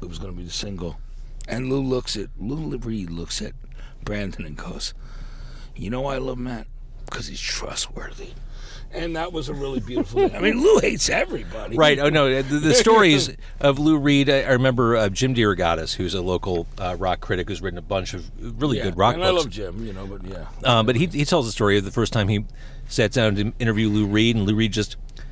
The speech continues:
Speaker 2: smoked his cigarette and puffed it in Jim's face. Like,
Speaker 1: Yeah.
Speaker 2: one-word answers, just that kind of
Speaker 1: Yeah.
Speaker 2: utter disdain
Speaker 1: Yeah.
Speaker 2: for anyone else in the room.
Speaker 1: Yeah. Lou, I don't know. I, I, it's in the book. I have my Lou Reed chapter, you know,
Speaker 2: Mm-hmm.
Speaker 1: the Lou Reed Encounters chapter.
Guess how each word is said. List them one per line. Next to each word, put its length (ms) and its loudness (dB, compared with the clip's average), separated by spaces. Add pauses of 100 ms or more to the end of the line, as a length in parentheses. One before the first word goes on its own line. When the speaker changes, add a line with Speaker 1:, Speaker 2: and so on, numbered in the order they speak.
(160)
Speaker 2:
smoked 320 0
his 100 2
cigarette 380 2
and 100 -6
puffed 300 -2
it 80 -2
in 100 -4
Jim's 300 -2
face. 400 -4 (240)
Like, 140 -4
Speaker 1:
Yeah. 120 -8
Speaker 2:
one-word 360 4
answers, 440 4
just 200 -8 (260)
that 160 2
kind 240 2
of 80 0
Speaker 1:
Yeah. 560 -10 (100)
Speaker 2:
utter 240 6
disdain 760 0 (100)
Speaker 1:
Yeah. 420 -2
Speaker 2:
for 140 2
anyone 240 4
else 180 4
in 60 0
the 100 2
room. 300 0
Speaker 1:
Yeah. 240 -4 (180)
Lou, 400 6 (1040)
I 120 2
don't 200 -2
know. 340 -2
I, 160 -2 (140)
I, 240 -4
it's 240 -4
in 140 0
the 80 0
book. 480 -4
I 80 -4
have 120 2
my 100 -2
Lou 180 0
Reed 180 0
chapter, 420 -4
you 180 -6
know, 100 0
Speaker 2:
Mm-hmm. 160 2
Speaker 1:
the 80 -6
Lou 160 -6
Reed 180 0
Encounters 520 -2
chapter. 560 -6